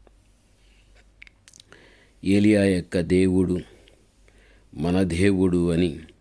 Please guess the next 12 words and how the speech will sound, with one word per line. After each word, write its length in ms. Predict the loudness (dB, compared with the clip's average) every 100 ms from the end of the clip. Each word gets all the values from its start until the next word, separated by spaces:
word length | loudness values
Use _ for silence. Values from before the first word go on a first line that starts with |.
| _ _ _ _ _ _ _ _ _ -4
ఆయన 300 | -2 0 0
మన 240 | -2 -2
యొక్క 340 | -2 -2 -6 -8 -8 -10 -18 -20 _ _ _ _ _ _ _ _ _ -12
ప్రార్థన 500 | -4 -2 -2 -2 -2
అంగీకరించగలుగుతాడని, 1600 | 0 0 -2 -2 -4 -2 -2 -2 -2 -2 -4 -6 -6 -6 -2 -2 -4 -8 _ _ -20 -20 _ _ _ _ _ -8
తక్షణమే 580 | -6 -2 0 0 0 0
మనకు 340 | -2 -4 -6
జవాబును 580 | -6 -4 -4 -2 -2 -2
కూడా 260 | -4 -6
ఇవ్వగలుగుతాడని 1160 | -4 -4 -4 -4 -4 -4 -6 -6 -6 -6 -6 -8 -16 -20 _ _ _ _ -4
విశ్వాసాన్ని 720 | -2 0 0 0 0 0 -2
ఉంచి 420 | -2 -4 -6 -8